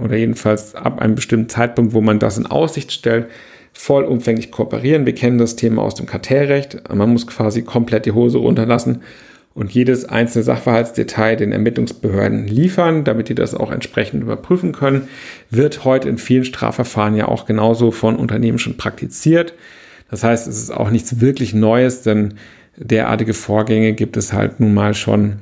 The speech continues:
seit vielen Jahren und man hat sich in der Praxis darauf eingestellt, dass man sehr vollumfänglich in der Regel mit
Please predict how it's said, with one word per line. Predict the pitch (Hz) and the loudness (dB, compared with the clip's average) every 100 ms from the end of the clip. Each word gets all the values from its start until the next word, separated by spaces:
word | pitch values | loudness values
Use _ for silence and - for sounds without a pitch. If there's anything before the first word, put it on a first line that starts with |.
| - | -6
seit | 107 104 | -4 -4
vielen | - 117 104 104 | -2 0 2 2
Jahren | 107 113 117 | 2 2 2
und | - 113 | 2 0
man | 107 113 - | 0 -2 -4
hat | - 104 113 - | -6 -2 -2 -2
sich | 120 | -2
in | 113 | -2
der | - | -2
Praxis | - 117 120 | -2 -4 -4
darauf | - 117 107 | -6 -4 -4
eingestellt, | - 107 113 - 101 117 | -2 0 0 0 0 0
dass | - - | -4 0
man | 101 101 113 - | 0 0 -2 -6
sehr | 123 98 101 | -2 0 0
vollumfänglich | - 107 113 113 104 95 98 - | 0 2 2 0 2 2 2 2
in | 104 | 0
der | 95 | 2
Regel | 101 - 101 | -2 0 0
mit | - | 0